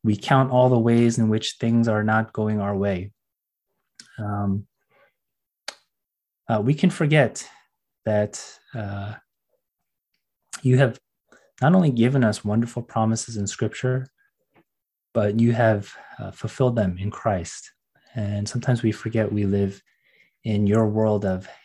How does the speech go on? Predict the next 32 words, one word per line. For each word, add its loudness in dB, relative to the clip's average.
yes, -6
uh, -10
that -8
you've -8
given 2
us -2
the -2
ultimate -2
yes. -8
Uh, -8
I -2
pray, 2
God, 6
that, 6
um, -2
you 2
would 0
help 0
us 0
to -10
see, -4
uh, -8
really 4
the, 0
um, -16
the -4
goodness 0
of -4
the -2
work 0
of -4
Christ -4